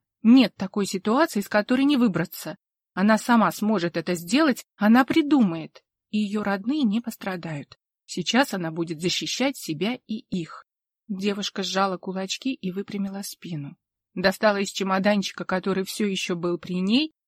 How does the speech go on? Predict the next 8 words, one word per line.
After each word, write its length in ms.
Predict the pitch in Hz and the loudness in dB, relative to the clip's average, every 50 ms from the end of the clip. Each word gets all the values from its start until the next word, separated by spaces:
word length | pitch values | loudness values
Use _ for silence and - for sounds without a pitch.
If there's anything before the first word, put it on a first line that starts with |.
| _ - | _ -12
даже 340 | - 170 180 180 170 185 | -6 -4 -4 -2 -2 -2
выйдя 280 | 170 175 190 170 165 165 | -2 -2 -2 -2 -2 -2
на 120 | 180 180 | -2 -2
станцию, 480 | - - - 226 247 247 - - 170 165 | -4 0 2 4 4 2 2 -2 -6 -6
она 160 | 170 180 180 | -4 -4 -4
его 260 | 180 180 175 175 180 | -4 -4 -4 -6 -6
не 140 | 175 180 180 | -6 -6 -6
оставила, 640 | 180 180 - - - 233 240 240 190 160 160 165 | -6 -8 -8 -6 -2 -2 0 0 0 -2 -4 -6